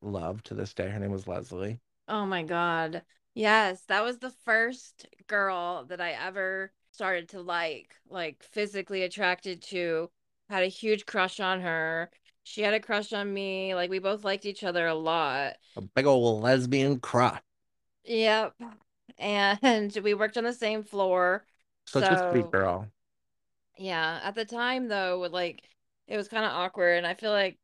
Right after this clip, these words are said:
Speaker 2: after just talking about the Chucky and Ebony thing, now I'm gonna talk about this. I sound like a really bad person, but I
Speaker 1: <laughs> I
Speaker 2: swear
Speaker 1: wanna
Speaker 2: I'm not.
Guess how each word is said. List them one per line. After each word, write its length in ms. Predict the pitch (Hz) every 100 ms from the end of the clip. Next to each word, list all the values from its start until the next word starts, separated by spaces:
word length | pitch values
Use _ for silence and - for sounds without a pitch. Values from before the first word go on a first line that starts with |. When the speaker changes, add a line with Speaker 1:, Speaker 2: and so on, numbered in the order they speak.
| _ -
Speaker 2:
after 280 | 190 190 180
just 180 | 185
talking 320 | - 185 196 180
about 240 | 175 170
the 100 | 175
Chucky 340 | - 185 190
and 100 | 175
Ebony 340 | 160 185 175 165
thing, 260 | 175 160
now 120 | 160 165
I'm 60 |
gonna 160 | 175 165
talk 180 | 175 165
about 200 | 156 139
this. 220 | 170 180
I 60 | 170
sound 240 | - 180
like 120 | 202
a 80 | 214
really 200 | 190 180
bad 200 | 160 160
person, 360 | - 135 135 185
but 100 | -
I 80 | 170
Speaker 1:
<laughs> 80 | 110
I 40 | 113
Speaker 2:
swear 240 | 214 226
Speaker 1:
wanna 0 |
Speaker 2:
I'm 140 | 202 185
not. 460 | 214 190 156 165